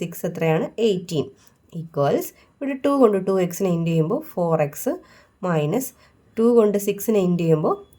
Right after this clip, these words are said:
ട്വൽവ്. ഓക്കെ, ഇനി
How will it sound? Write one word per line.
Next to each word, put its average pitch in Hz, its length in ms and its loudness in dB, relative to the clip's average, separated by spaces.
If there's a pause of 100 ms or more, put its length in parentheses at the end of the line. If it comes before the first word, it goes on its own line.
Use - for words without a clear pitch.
(440)
ട്വൽവ്. 220 300 4 (880)
ഓക്കെ, 233 160 -2 (500)
ഇനി 247 140 6